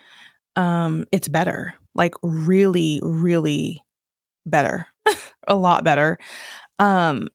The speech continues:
I will say that being twenty-two, I am loving not having a car payment. Like, at any point, I could just jump on the tube. Like, that is such a nice,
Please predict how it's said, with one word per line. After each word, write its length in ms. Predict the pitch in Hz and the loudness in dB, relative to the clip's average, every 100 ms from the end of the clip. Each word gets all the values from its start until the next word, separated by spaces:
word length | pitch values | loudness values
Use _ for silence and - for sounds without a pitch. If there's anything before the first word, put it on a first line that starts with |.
| - | -2
I 440 | 214 214 208 - - | 0 2 0 -4 -8
will 220 | 202 208 | -4 -2
say 240 | 233 196 180 | 0 2 2
that 240 | 180 - | 0 -2
being 260 | 180 180 180 | -2 -2 -2
twenty-two, 920 | - 170 165 175 156 147 165 214 277 _ _ - | -2 -2 -2 -2 -2 -2 0 0 -2 _ _ -2
I 140 | 175 | 2
am 300 | 185 190 185 | 2 2 2
loving 440 | 170 160 151 175 180 | 2 0 0 2 2
not 140 | 165 | 2
having 240 | 151 156 | 0 -2
a 60 | 160 | -2
car 200 | - 196 | 0 0
payment. 640 | 214 208 202 202 202 - - - - - - - | 2 0 2 2 0 -2 -14 -18 -20 -20 -12 -2
Like, 420 | 175 170 165 - _ | 2 2 0 -6 _
at 180 | 196 196 | -2 0
any 240 | 190 185 185 | 2 2 2
point, 640 | - 160 160 202 247 - _ _ _ _ _ _ _ | 0 0 2 2 0 -4 _ _ _ _ _ _ _
I 140 | 180 180 | -2 0
could 140 | - | -2
just 220 | 165 - | -4 -4
jump 280 | 139 180 170 | 0 0 2
on 120 | 165 | 0
the 60 | 151 | -2
tube. 360 | - 143 - - _ - | -2 -2 -4 -8 _ 0
Like, 280 | 185 185 156 | 0 0 0
that 200 | 180 175 | 2 2
is 160 | 226 240 | 2 0
such 600 | - - - 165 170 - | -2 -2 0 0 -2 -2
a 100 | 175 | -2
nice, 760 | 170 170 156 156 156 - - | 0 0 0 -2 -4 -8 -10